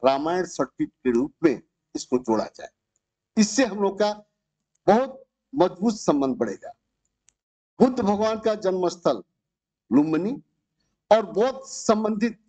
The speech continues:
भारत में जहां जहां भी, चाहे सारनाथ हो, चाहे कहीं भी, जहां भी है, हर उसको भी एक सर्किट के रूप में जोड़ दिया जाए, क्योंकि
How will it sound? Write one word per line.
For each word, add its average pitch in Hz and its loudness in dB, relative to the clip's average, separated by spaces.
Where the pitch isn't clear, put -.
भारत 165 2
में 139 2
जहां 180 0
जहां 156 -2
भी, 120 -8
चाहे 135 2
सारनाथ 151 -2
हो, 151 0
चाहे 131 0
कहीं 196 2
भी, 202 -8
जहां 175 -2
भी 185 -4
है, 190 -2
हर 226 2
उसको 262 -2
भी 226 -2
एक 208 -2
सर्किट 196 -4
के - -8
रूप 143 -2
में 139 4
जोड़ 123 0
दिया 120 -2
जाए, 143 -4
क्योंकि 247 2